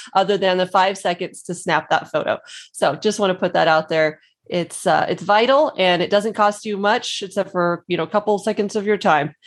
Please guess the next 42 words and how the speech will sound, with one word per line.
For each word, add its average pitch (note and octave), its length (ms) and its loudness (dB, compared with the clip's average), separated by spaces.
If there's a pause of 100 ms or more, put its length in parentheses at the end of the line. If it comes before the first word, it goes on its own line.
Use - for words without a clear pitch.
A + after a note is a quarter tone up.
(280)
And F3 260 2
then F3+ 220 2
you F3 80 0
get, E3+ 260 0 (160)
you - 60 -14
know, - 80 -8
hundreds F3 540 -4 (160)
added D#3+ 240 2
to - 80 -4
your D#3+ 100 2
estimate, E3 320 0
if D#3 60 -8
not - 180 0
thousands, D#3 580 0
with D#3+ 220 -6
some E3 220 -8
of D#3+ 100 -4
the E3 80 -4
f-, - 160 -14 (340)
stuff E3+ 300 -4
that - 80 -4
we've E3+ 180 -2
reviewed E3 240 -2
over E3 140 -2
the F3 120 0
years. E3 340 -2
So, - 280 -10 (460)
all B3+ 100 4
right. D4 220 4
So C4 140 2
last C#4+ 360 2
one D4+ 180 2
that C#4+ 100 2
we're C4 100 -2
gonna C4+ 180 0
go C4 220 0
over B3+ 300 -2 (200)
is C#4 300 -4
going B3+ 300 0
to A#3+ 160 -4
be A#3 500 -2 (300)
your A3 560 2